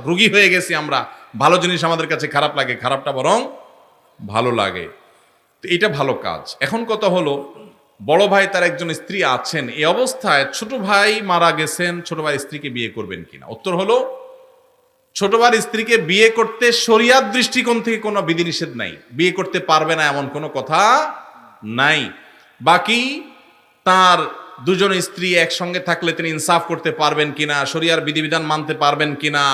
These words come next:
সাম্যতা বজায় রাখতে পারবেন কিনা, এখানে আবার কিন্তু ন্যায্যতার ওয়াজ আনলে হবে না, এখানে কিন্তু সাম্যতা লাগবে, সমান সমান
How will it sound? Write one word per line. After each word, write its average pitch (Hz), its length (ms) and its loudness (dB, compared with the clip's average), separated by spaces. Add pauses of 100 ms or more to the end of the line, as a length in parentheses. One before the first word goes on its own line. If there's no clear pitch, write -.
(160)
সাম্যতা 165 760 -2
বজায় 156 320 2
রাখতে 151 220 -2
পারবেন 147 360 0
কিনা, 139 260 -4 (420)
এখানে 175 300 -2
আবার 185 220 2
কিন্তু 180 220 -10
ন্যায্যতার 147 500 -4
ওয়াজ 127 200 0
আনলে 120 220 -4
হবে 104 200 -8
না, 92 100 -8
এখানে 147 220 -10
কিন্তু 160 200 -10
সাম্যতা 151 460 -4
লাগবে, 123 340 -2 (640)
সমান 160 320 0
সমান 196 440 6